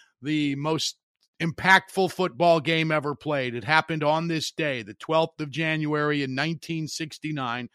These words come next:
It was Super Bowl three, even though it was the first Super Bowl that actually was called a Super Bowl. Packers won,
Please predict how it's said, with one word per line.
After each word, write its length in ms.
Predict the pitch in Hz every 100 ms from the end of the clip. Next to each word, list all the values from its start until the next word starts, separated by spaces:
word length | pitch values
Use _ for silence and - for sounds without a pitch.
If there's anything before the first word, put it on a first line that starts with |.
| - - - - _ -
It 160 | 214
was 200 | 233 226
Super 380 | - 254 233 262
Bowl 280 | 208 240 233
three, 460 | - 247 220 123 - _
even 240 | 190 202 202
though 200 | 196 190
it 100 | 156
was 180 | 180 139
the 100 | 175
first 560 | - 220 233 - -
Super 420 | - 208 185 170
Bowl 480 | 147 165 160 175 160 -
that 220 | 143 185 _ -
actually 500 | 156 156 196 196 180
was 260 | 156 175 -
called 480 | 202 208 165 165 -
a 80 | 175
Super 280 | 220 196 151
Bowl. 300 | 127 98 - - - -
Packers 640 | 175 185 190 180 165 -
won, 600 | 117 127 170 170 175 185